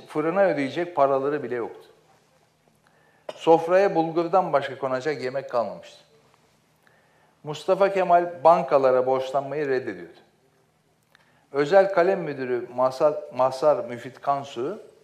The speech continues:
kürklü paltosunu sattı. Satılabilecek bir o kalmıştı. Anca birkaç gün daha idare edip, edebileceklerdi. Kapı çalındı. İçeri giren asker Müftü Efendi'nin geldiğini söyledi.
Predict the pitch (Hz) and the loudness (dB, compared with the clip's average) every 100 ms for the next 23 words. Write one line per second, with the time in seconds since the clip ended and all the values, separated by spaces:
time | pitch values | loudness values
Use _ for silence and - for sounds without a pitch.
0 | _ _ _ _ _ 165 175 - 214 180 | _ _ _ _ _ -4 -4 -6 -4 2
1 | 180 180 139 - 107 98 117 - 160 202 | 2 0 -8 -12 -16 -8 -8 -8 -14 -14
2 | - _ _ _ _ _ _ _ _ _ | -18 _ _ _ _ _ _ _ _ _
3 | _ _ 147 143 160 160 147 139 123 123 | _ _ -6 -4 0 0 -2 -8 -8 -2
4 | 143 143 104 87 87 - 208 - _ _ | -2 -2 -4 -6 -16 -18 -20 -20 _ _
5 | _ _ _ _ _ _ _ _ 202 208 | _ _ _ _ _ _ _ _ 6 6
6 | 175 190 185 202 185 - 147 131 156 160 | 4 -2 0 2 2 2 -8 0 0 2
7 | 131 135 123 107 107 - _ 113 107 101 | 0 -2 -2 -8 -14 -18 _ -14 -12 -12
8 | 90 92 - 95 92 185 214 _ _ _ | -14 -16 -16 -16 -14 -16 -20 _ _ _
9 | _ _ 170 196 - 101 87 _ _ _ | _ _ -4 -4 -8 -12 -14 _ _ _
10 | _ _ _ _ _ _ _ _ _ _ | _ _ _ _ _ _ _ _ _ _
11 | _ _ _ _ 139 139 202 214 190 170 | _ _ _ _ -14 -2 0 2 2 4
12 | 147 135 - 196 190 - 151 151 - 202 | 2 -2 -2 -2 -2 -8 -10 -10 -2 -2
13 | 156 143 131 127 127 113 98 95 87 - | 0 -4 -6 -14 -8 -6 -6 -12 -18 -20
14 | 85 | -20